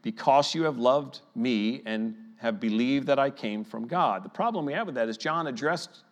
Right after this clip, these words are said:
exactly this in First John four nineteen when he says, "We love because" why? "He first loved us."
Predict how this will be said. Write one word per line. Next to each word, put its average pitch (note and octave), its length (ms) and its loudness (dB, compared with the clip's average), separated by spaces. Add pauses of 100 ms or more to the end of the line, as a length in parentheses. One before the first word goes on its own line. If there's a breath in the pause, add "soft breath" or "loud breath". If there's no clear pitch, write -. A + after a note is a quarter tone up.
(120)
exactly C#3+ 480 0
this A2+ 240 -6
in B2 80 -8
First C3 240 -6
John A#2+ 180 -2
four B2+ 180 -4
nineteen A#2 540 -4
when C3 120 2
he A#2+ 80 2
says, A#2+ 300 0 (300 loud breath)
"We C#3+ 200 4
love C#3 400 8
because" D3 300 0
why? D#3 360 2 (280 loud breath)
"He F3+ 520 6 (180)
first D#3 520 8 (140)
loved C#3 300 8
us." A3 580 6